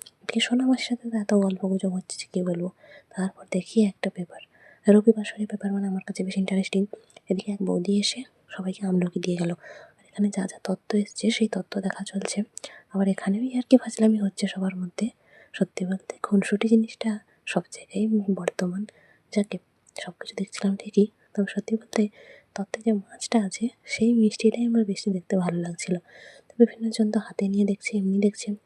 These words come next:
আমি এমনিই দেখছি, দেয়ালে ঠেক দিয়ে বসে আছি আর ছবি তুলছি। যাই হোক, আমার দাদু এসে একটু কথা বলছিল।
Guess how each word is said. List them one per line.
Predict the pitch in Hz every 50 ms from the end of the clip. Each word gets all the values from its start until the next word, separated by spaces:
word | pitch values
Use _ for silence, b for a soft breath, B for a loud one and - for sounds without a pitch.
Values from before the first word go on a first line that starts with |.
| _ _ _ 285
আমি | 285 277 262 220
এমনিই | 180 175 180 196 202
দেখছি, | 202 190 - - - - 208 - b b b b b b b -
দেয়ালে | 185 180 175 - 190
ঠেক | 190 - - 185 175 -
দিয়ে | - 190 185
বসে | 185 - - - -
আছি | 226 - - 254
আর | 240 226
ছবি | - - 190 175 185 196
তুলছি। | - - 190 - - - 202 - _ b b b b b b b -
যাই | - 220
হোক, | - - - - B B B B -
আমার | 196 196
দাদু | 180 - 185 180 - - 214
এসে | 208 202 - - -
একটু | 208 - - -
কথা | 196 190 - 202
বলছিল। | 196 202 202 - - 202 190